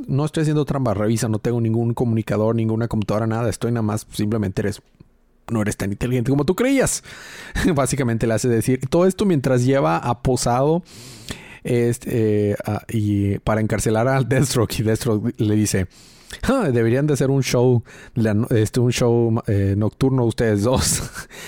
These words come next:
Y Batman no, no lo toma gracioso y le dice, "Este es, así son tus no-, todas sus noches en Got-, en Ciudad Gótica", le pregunta Batman, y Batman dice, "Más o menos, casi, casi." Dice, "¿Cómo, cómo demonios todavía hay gente que quiera vivir aquí en Gótica?"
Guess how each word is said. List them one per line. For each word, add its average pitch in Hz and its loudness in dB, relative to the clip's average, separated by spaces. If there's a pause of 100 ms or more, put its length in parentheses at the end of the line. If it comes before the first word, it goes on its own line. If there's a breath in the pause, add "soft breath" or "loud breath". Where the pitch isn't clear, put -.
(260 loud breath)
Y 101 0
Batman 95 2
no, 90 -2
no 98 2
lo 90 2
toma 95 -2
gracioso 107 0
y 101 2
le 101 2
dice, 98 0
"Este 139 0
es, - -2 (360 loud breath)
así 127 0
son 185 2
tus 160 2
no-, 123 2 (100)
todas 156 2
sus 147 2
noches 139 0
en 117 0
Got-, 110 -2
en 107 2
Ciudad 113 0
Gótica", 131 -2 (100)
le 107 -2
pregunta 107 0
Batman, 113 0
y 117 2
Batman 101 0
dice, 95 0 (760 loud breath)
"Más 117 0
o 151 0
menos, 104 0
casi, 104 -4
casi." - -8 (500 loud breath)
Dice, 101 0 (380)
"¿Cómo, - -8
cómo 202 -2
demonios 123 0
todavía 107 2
hay 117 -2
gente 113 -2
que 107 -6
quiera 113 -2
vivir 98 2
aquí - -2
en 113 2
Gótica?" - -8